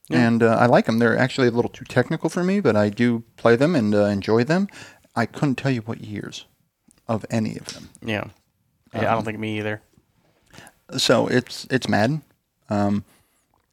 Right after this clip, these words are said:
Speaker 2: you know, they're, they're generally good games. I'm sure the diehard Maddens
Speaker 1: Yeah.
Speaker 2: could tell you, "Oh, you want this year over that year," and they could even tell you why.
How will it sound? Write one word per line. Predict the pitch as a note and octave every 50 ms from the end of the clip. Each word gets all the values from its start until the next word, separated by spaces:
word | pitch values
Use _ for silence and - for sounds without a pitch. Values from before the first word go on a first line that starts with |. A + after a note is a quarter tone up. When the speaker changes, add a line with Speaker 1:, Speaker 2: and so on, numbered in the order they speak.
| _ _ - A#2+
Speaker 2:
you | C3 A#2
know, | G#2+ - - - _ A2
they're, | A#2 A2+ A2 G#2
they're | G#2 - A#2 A2 G#2+ G#2 G2 _ _ _
generally | - A#2+ A#2+ B2 A#2 A2+ G#2+
good | G2+ - A2 G#2+ -
games. | - G#2+ G#2+ G#2+ A2 A2 G#2+
I'm | G#2+ G#2
sure | - - - A#2
the | A2 A2
diehard | G#2 G2+ G2 G#2 G#2+ A2 A2 A#2 B2 B2 A#2+
Maddens | A#2+ A#2+ A#2+ B2+ B2+ B2+ B2 C3 A#2+ A#2
Speaker 1:
Yeah. | A2+
Speaker 2:
could | A2+ A2 -
tell | - A2+ A2
you, | A2+ A2+ A#2 A#2 A2+ -
"Oh, | - A2 A2+ A2
you | G#2+ G2+ G#2
want | G2+ A2 G#2+ G2 -
this | A2 G#2 - -
year | A2+ G#2+ G#2+ G#2+
over | G#2+ G2 - G2+
that | G2 G2+ G#2 G#2+ G2+
year," | A#2 A#2 B2
and | B2+ A#2 G#2
they | G#2+
could | - - A#2+
even | C3 B2 A#2+ A2+
tell | C#3 C3
you | B2 A2 G2
why. | F#2 A#2 C3 A#2 F#2+ - -